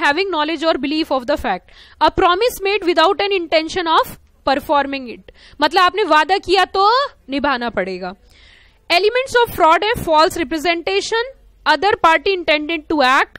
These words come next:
concealment क्या किया? Material fact, aggrieved party suffered losses।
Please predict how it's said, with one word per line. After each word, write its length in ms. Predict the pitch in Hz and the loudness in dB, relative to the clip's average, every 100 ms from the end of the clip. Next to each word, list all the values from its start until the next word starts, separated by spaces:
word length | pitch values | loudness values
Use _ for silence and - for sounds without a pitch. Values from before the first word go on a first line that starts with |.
| - | -2
concealment 640 | 330 339 370 403 392 381 | -2 0 0 2 0 -2
क्या 160 | 381 349 | 0 0
किया? 180 | 302 370 | 0 -2
Material 500 | 277 254 311 311 294 | -2 -2 -4 -2 -2
fact, 560 | 277 277 - _ 277 | 2 2 0 _ -6
aggrieved 300 | 262 320 392 - | -2 4 4 4
party 420 | 277 269 403 - | 0 2 -4 0
suffered 420 | 302 - 349 440 - _ - 240 | -2 4 4 4 -2 _ -12 -4
losses। 340 | 208 - 196 | -4 -4 -14